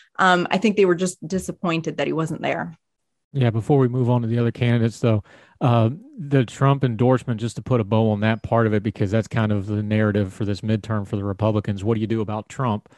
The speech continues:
Speaker 2: Um, does it feel like the Trump endorsement of Budd is just going to fade over time? Because the debate was, is he gonna endorse Walker? Is he gonna endorse Budd? He came out and did Budd right out of the blue.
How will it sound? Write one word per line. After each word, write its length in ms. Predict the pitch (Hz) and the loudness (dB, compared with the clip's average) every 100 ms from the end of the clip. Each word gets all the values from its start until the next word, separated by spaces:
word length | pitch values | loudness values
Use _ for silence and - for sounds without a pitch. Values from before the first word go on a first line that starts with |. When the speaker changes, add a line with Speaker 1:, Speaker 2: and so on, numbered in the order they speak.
| _ _ _ _ - | _ _ _ _ -2
Speaker 2:
Um, 500 | 113 107 104 107 113 _ _ _ _ _ _ _ 294 _ | 2 4 2 -2 -8 _ _ _ _ _ _ _ -20 _
does 200 | 147 123 | 0 2
it 140 | 131 - | 0 -2
feel 320 | - 160 196 | 2 4 4
like 260 | 196 190 | 2 0
the 100 | - | -2
Trump 380 | 139 - 131 143 | -6 -2 -2 0
endorsement 500 | 143 120 131 131 139 | -2 0 0 0 -2
of 140 | 113 98 | -2 0
Budd 240 | 110 120 | 2 2
is 180 | 123 98 | 0 0
just 200 | 120 - | -4 -2
going 200 | 127 123 | -2 -2
to 140 | 123 | -2
fade 360 | 104 - 113 120 | -4 -2 0 2
over 240 | 123 117 | 0 -2
time? 400 | 101 110 110 127 | -6 -4 -2 -2
Because 360 | 123 - 120 107 - - | -2 0 0 -2 -10 -8
the 80 | - | -6
debate 300 | 110 123 135 | 0 2 4
was, 240 | 123 123 107 | 4 2 0
is 80 | |
he 80 | 107 | -4
gonna 160 | 113 113 | -4 -4
endorse 380 | 107 107 104 120 | -4 -4 -4 0
Walker? 320 | 117 - 110 | 0 0 -2
Is 80 | 101 | -2
he 80 | |
gonna 180 | 107 110 | -2 -2
endorse 320 | 104 104 101 | -2 -4 -4
Budd? 260 | - 120 123 | 0 2 2
He 80 | 104 | 0
came 240 | - 123 | 0 0
out 160 | 127 120 | 2 0
and 80 | 107 | 0
did 220 | 107 95 | -2 0
Budd 240 | 113 123 | 0 2
right 160 | 110 110 | 0 0
out 140 | 113 | 0
of 60 | 101 | -2
the 60 | |
blue. 400 | 92 113 135 113 | -2 0 2 0